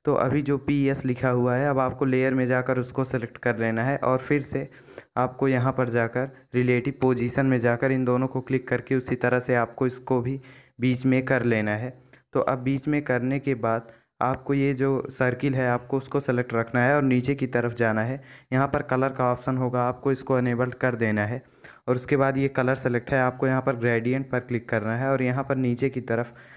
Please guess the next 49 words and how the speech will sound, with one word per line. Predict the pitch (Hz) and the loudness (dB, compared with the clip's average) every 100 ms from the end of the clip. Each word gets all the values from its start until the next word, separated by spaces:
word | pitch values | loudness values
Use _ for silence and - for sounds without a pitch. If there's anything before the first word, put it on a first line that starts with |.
| - - | -12 -2
आपको | 127 123 139 | -2 0 0
एक | 131 113 | 0 0
ग्रेडिएंट | 120 120 117 127 131 | 0 0 0 -2 -4
सेलेक्ट | 123 123 - | -6 -8 -8
कर | - 127 | -4 -2
लेना | 120 117 117 | 0 0 0
है। | 131 | 0
जो | 127 127 | 0 0
भी | 123 131 | 0 0
आपको | 127 - 127 | 0 0 0
अच्छा | 120 - | 0 0
लगे | 120 123 127 | 0 2 2
आप | 120 - | 0 -2
कर | 127 | -4
सकते | - 123 - | -4 -6 -2
हो। | 120 131 - - - - | 0 -2 -8 -20 -14 -4
तो | 131 | 0
मैं | 135 139 | 2 2
इसी | - 143 | 2 0
को | 139 | 2
रिकमेंड | 131 127 127 127 123 | 4 4 4 4 2
करूँगा | 127 127 131 123 | 2 2 2 0
जिसको | 117 - 131 | -2 -4 -2
मैंने | 123 123 120 | 0 0 0
अभी | 123 | -2
सेलेक्ट | 120 117 117 - | -2 -2 -2 -6
किया | 123 120 123 | -2 2 2
हुआ | 120 120 | 2 2
है, | 117 127 | 2 0
ये | 127 | 0
ज़्यादा | 123 117 113 | 0 0 0
अच्छा | 110 - 110 | -4 -4 -4
लगेगा। | 107 107 113 135 - - - - | -2 -2 -4 -8 -18 -20 -20 -4
तो | 147 | 0
इसको | 147 147 | 0 0
सेलेक्ट | 147 139 139 - | 0 0 -2 -2
कर | 139 127 | 0 2
लेने | 127 123 131 | 2 0 0
के | 131 | 0
बाद | 113 113 117 - - - | 2 0 -2 -12 -8 -2
अब | 135 | 0
आपको | 135 - 139 | -2 0 -2
इसके | 135 - 135 | 0 -2 0
टेक्स्ट | 131 - 131 | -2 0 2
वाले | 123 127 | 2 2
को | 123 | -2
सेलेक्ट | 123 117 117 - | -4 -4 -6 -4
करना | 117 107 110 | -2 0 -2
है | 107 127 | -2 -6